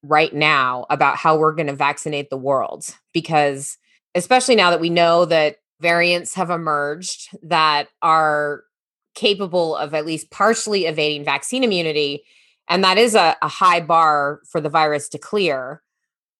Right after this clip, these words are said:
But variants emerge basically when the virus gets a chance to replicate.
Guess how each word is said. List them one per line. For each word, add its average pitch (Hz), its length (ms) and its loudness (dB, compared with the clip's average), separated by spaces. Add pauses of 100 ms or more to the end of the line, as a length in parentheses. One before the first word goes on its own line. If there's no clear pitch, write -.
(120)
But 165 260 2 (140)
variants 220 460 0
emerge 156 560 -6
basically 156 460 -4
when 147 120 -6
the 147 60 -4
virus 147 340 0
gets 147 160 -6
a 143 60 -10
chance 139 300 -8
to 143 80 -6
replicate. - 640 -6